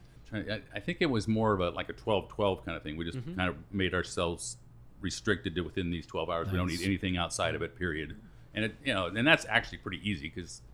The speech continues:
Speaker 1: eight of those hours you're sleeping.
Speaker 2: Mm-hmm.
Speaker 1: So it's not that hard to do a twelve twelve. And then from there, we just started moving up and, and got to where we're doing an eighteen, sixteen, sixteen eight, and it's comfortable.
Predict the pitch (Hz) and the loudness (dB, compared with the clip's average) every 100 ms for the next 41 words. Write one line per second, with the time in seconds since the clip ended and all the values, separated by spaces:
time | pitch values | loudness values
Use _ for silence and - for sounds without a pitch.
0 | - - 110 120 85 78 80 76 78 - | -12 -2 2 2 2 0 -2 -4 -4 0
1 | 120 - 73 - - - 120 110 101 107 | 0 -2 -16 -18 -20 -14 -10 -10 -12 -8
2 | 87 87 82 - 101 78 - 85 82 87 | -2 0 0 -2 -2 -2 -2 -2 0 0
3 | 80 78 76 82 78 78 73 - 76 69 | -2 -2 -6 -6 -4 -6 -6 -6 -6 -6
4 | - 78 78 - 87 90 82 82 82 - | -8 -6 -6 -4 -2 0 0 -2 -4 -2
5 | 78 80 73 82 82 - - 82 78 80 | -2 -2 -4 -4 -4 -4 -8 -8 -8 -10
6 | - - - - 82 78 82 - 87 85 | -16 -20 -20 -12 -10 -4 -4 -2 -4 -2
7 | 80 78 87 82 80 95 90 - 87 73 | -4 -4 -6 -6 -8 -6 -6 -6 -8 -8
8 | - - - - - 117 - 127 - - | -12 -18 -20 -20 -6 -4 -4 -8 -6 -4
9 | 123 104 101 98 82 95 92 - - - | 0 2 4 4 4 0 0 0 -6 0
10 | 127 185 - - | 2 2 -4 -14